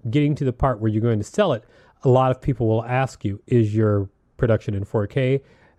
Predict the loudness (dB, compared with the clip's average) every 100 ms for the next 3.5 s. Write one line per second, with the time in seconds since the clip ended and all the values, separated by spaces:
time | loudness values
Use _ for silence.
0 | -16 -2 0 4 4 4 2 0 -2 -4
1 | 0 2 4 2 0 -4 -8 _ -2 0
2 | 0 -2 -6 -12 _ _ _ -18 0 4
3 | 4 4 0 -4